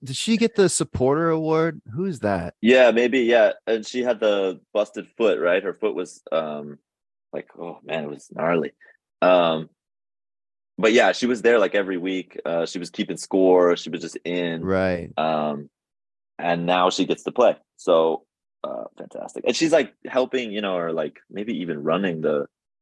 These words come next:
Speaker 2: there's, like, a women's group or something, and there, she's in there, and sh-, just, just fantastic to have around, you know,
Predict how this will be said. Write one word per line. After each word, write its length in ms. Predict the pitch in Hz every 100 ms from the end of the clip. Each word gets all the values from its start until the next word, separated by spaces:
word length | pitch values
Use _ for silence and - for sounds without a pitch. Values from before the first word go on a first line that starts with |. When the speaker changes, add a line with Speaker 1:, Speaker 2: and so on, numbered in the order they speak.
| _
Speaker 2:
there's, 100 | -
like, 120 | 90 -
a 60 |
women's 460 | 76 87 95 98 -
group 240 | 107 104
or 60 | 101
something, 440 | - 101 - 98
and 160 | 76 76
there, 360 | 76 78 78 - -
she's 240 | - 85
in 120 | 82 76
there, 280 | 73 76
and 320 | 71 69 67 - _ _ _ _
sh-, 220 | - - - _ _ _ -
just, 200 | - - _ - - - - _ -
just 200 | - - _
fantastic 480 | - 87 92 85 -
to 60 | 78
have 160 | 71
around, 260 | 64 62 - _
you 80 | 69
know, 140 | 71